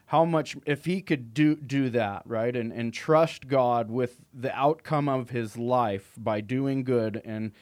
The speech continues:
and suffering, how much more so should we, people who have sinned and hurt people,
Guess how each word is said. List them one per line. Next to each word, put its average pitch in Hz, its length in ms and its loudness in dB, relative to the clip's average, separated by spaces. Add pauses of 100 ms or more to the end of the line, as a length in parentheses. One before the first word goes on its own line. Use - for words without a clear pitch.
(280)
and 110 240 -4
suffering, 107 640 -4
how 135 160 -2
much 156 260 -4
more 143 200 -2
so 123 240 -4
should 113 240 -8
we, 123 360 -4 (500)
people 131 320 -2
who 135 120 -2
have 120 160 2
sinned 139 400 -2
and 113 140 -2
hurt 135 260 -4
people, 113 560 -4